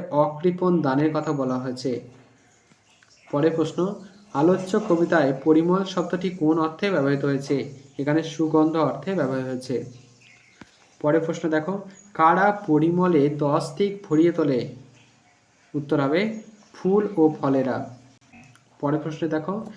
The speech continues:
দিবসে শীতল শাসি ছায়া দান করেন কে? উত্তর হবে বনেশ্বরী। পরের প্রশ্ন দেখো, বনেশ্বরী রাত্রিতে কি দান করেন? উত্তর হবে সুশান্ত নিদ্রা দান করেন।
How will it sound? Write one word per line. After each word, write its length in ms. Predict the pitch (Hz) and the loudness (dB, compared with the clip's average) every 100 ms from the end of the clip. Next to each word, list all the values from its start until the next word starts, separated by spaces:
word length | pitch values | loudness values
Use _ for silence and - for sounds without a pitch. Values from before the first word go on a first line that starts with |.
| - _ 131 | -20 _ 2
দিবসে 500 | 160 160 185 185 208 202 | 4 4 2 2 0 0
শীতল 560 | - 156 151 165 185 | 2 0 0 0 0
শাসি 400 | - 147 139 180 | 0 -2 0 -2
ছায়া 400 | 175 - 127 127 | -2 -4 -2 -2
দান 200 | 120 120 143 | -2 -2 -2
করেন 280 | 160 165 170 | -2 0 -2
কে? 260 | 151 147 123 - - - _ | 0 0 0 -4 -14 -20 _
উত্তর 220 | 139 - 135 | -6 -2 -2
হবে 200 | 131 180 202 - - - 135 | 0 -2 -2 -10 -16 -10 0
বনেশ্বরী। 640 | 139 165 147 - 127 123 107 - - _ _ - _ _ _ _ _ _ _ _ _ _ _ _ - | 2 2 0 -4 0 0 -2 -10 -20 _ _ -20 _ _ _ _ _ _ _ _ _ _ _ _ -6
পরের 220 | 139 147 | -2 0
প্রশ্ন 200 | 156 151 165 | -2 -2 -2
দেখো, 260 | 160 175 202 - - - 143 | -2 -2 -6 -8 -16 -12 -4
বনেশ্বরী 560 | 143 160 185 - 190 196 | 2 2 0 -2 0 2
রাত্রিতে 540 | 170 139 - 185 180 143 | 2 0 0 -2 2 0
কি 200 | 139 - 175 | 0 0 4
দান 160 | 165 160 | 4 2
করেন? 340 | 151 139 127 - - - _ 139 | 2 2 0 -4 -14 -20 _ -14
উত্তর 220 | 131 139 | -6 -2
হবে 220 | 139 160 214 220 - - - | 0 0 0 -4 -12 -20 -20
সুশান্ত 580 | - 160 - 190 202 196 | -10 -10 -4 -4 -4 0
নিদ্রা 640 | 196 190 147 143 147 147 | 0 4 4 2 2 2
দান 220 | 139 123 120 | 2 0 -2
করেন। 280 | 127 123 | -2 -2